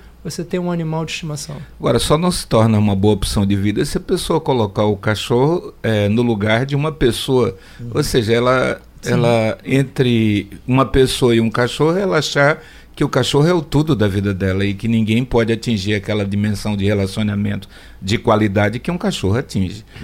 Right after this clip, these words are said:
Speaker 2: Então, o cachorro me faz um bem enorme, mas eu não quero mais bem ao meu cachorro do que eu sou capaz de amar uma pessoa. Quer dizer, tudo na mesma, na mesma proporção, sem nenhuma fuga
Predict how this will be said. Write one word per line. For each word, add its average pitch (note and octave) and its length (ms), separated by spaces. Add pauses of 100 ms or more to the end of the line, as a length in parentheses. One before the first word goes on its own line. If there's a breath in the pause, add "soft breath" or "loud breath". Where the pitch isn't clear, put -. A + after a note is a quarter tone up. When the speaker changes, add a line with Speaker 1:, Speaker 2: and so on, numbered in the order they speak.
(140 loud breath)
Speaker 2:
Então, G#2 140
o - 20
cachorro B2 320
me D#3 120
faz B2+ 260
um A2 100
bem G#2+ 200
enorme, B2 440
mas F2+ 280
eu G2 100
não C#3 140
quero B2+ 240
mais G#2 240
bem G#2+ 240
ao G#2 100
meu G2 220
cachorro A#2 440
do G#3 200
que - 100
eu D3 80
sou B2 180
capaz G#2 540 (320 loud breath)
de A#2+ 140
amar G#2+ 340
uma D3+ 160
pessoa. C3+ 800
Quer G2 140
dizer, F#2+ 180
tudo C3 260
na C3 100
mesma, A#2+ 540 (380 loud breath)
na B2 100
mesma C#3+ 360
proporção, D3+ 1040 (960 loud breath)
sem A#2+ 580
nenhuma A#2+ 600
fuga D3 800